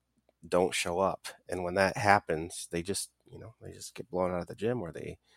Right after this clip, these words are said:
they lose games where offensively they play well, the defense just falls apart. So, um, yeah, I hope, I hope they're not quite as bad. They shouldn't be,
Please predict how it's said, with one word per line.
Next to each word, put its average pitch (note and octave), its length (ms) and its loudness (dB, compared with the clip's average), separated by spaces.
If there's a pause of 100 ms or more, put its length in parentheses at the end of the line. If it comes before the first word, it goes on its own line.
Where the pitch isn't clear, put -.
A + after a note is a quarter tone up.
(140)
they G2 100 2
lose F#2 260 0
games F2+ 240 0
where D#2+ 340 -2
offensively F2+ 600 2
they E2 120 -2
play E2 200 -2
well, E2+ 240 -4
the D#2+ 120 -14
defense - 320 -10
just - 200 -16
falls - 280 -18
apart. - 200 -16 (160)
So, - 420 -16 (140)
um, F#2 380 -12 (560)
yeah, G2+ 240 6
I A2 100 10
hope, B2 220 8
I A2 100 10
hope A#2 260 6
they're A#2+ 140 12
not A#2 360 10
quite G2+ 300 6
as G#2 220 4
bad. G2+ 380 4
They F#2 80 2
shouldn't G2 400 -2
be, G#2+ 320 2